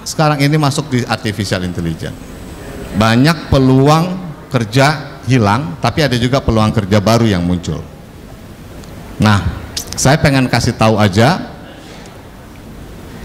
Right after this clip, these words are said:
adik-adik semua mahasiswa bersiaplah untuk bisa mendapatkan tempat di tahun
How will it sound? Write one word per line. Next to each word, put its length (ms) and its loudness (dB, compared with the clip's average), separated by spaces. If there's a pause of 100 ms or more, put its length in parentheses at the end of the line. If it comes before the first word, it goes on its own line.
(280)
adik-adik 480 4
semua 400 4
mahasiswa 720 2 (560)
bersiaplah 640 2
untuk 480 0 (160)
bisa 560 2 (480)
mendapatkan 960 0
tempat 480 0 (880)
di 160 0 (160)
tahun 640 2